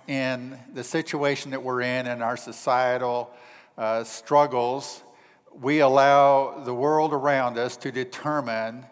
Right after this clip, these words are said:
what our mission is. Uh, we allow the world to dictate how we respond to those things that are going on around us, when in fact,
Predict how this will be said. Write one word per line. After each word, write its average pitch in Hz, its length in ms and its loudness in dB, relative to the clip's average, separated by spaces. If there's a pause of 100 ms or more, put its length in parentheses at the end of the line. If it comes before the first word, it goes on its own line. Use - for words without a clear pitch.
(160)
what 131 160 2
our 131 120 4
mission 127 440 -6
is. - 420 -14 (960)
Uh, 113 60 -8
we 127 160 -2
allow 135 420 4
the 131 100 -4
world 139 360 0
to 131 100 -8
dictate 135 640 -4
how 139 240 -2
we 135 140 -6
respond 127 680 -4
to 123 100 -10
those 120 300 -6
things 123 300 -8
that 127 80 -8
are 120 80 -10
going 127 260 -6
on 120 160 -4
around 123 360 -4
us, 107 200 -10
when 131 120 -4
in 117 120 -10
fact, 117 720 -2